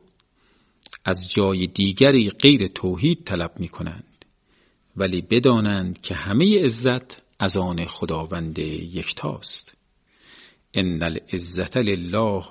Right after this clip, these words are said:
ولرسوله وللمؤمنین ولکن المنافقین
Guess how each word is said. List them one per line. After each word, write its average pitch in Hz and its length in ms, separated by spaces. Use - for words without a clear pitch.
ولرسوله 107 1160
وللمؤمنین 87 1000
ولکن 85 580
المنافقین 95 1000